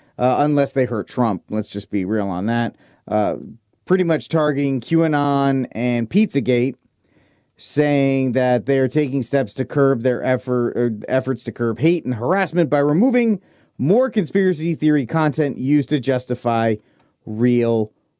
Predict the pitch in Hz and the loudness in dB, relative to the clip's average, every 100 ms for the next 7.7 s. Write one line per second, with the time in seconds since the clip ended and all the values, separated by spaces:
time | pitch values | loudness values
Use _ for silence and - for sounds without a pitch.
0 | _ - 82 101 95 95 92 - _ _ | _ -12 -4 -2 -2 -4 -6 -10 _ _
1 | - 98 104 143 151 143 123 107 - 156 | -18 -8 -2 0 0 0 -2 -4 -2 0
2 | 156 156 - 180 180 165 175 247 254 196 | 2 -2 -2 0 0 2 2 0 -2 -4
3 | 170 156 147 123 147 185 226 220 - _ | -4 -2 -2 -2 0 0 -2 -6 -18 _
4 | _ - 131 139 139 135 135 131 - 135 | _ -4 0 0 2 0 0 -2 -2 0
5 | 147 175 208 127 - 151 143 131 135 151 | 2 2 0 -2 -2 0 0 0 0 -2
6 | 139 135 131 120 135 131 123 - 123 127 | -4 -2 0 0 -2 0 -4 -4 -4 -4
7 | - - 127 131 151 127 | -4 -4 -2 -2 -4 -8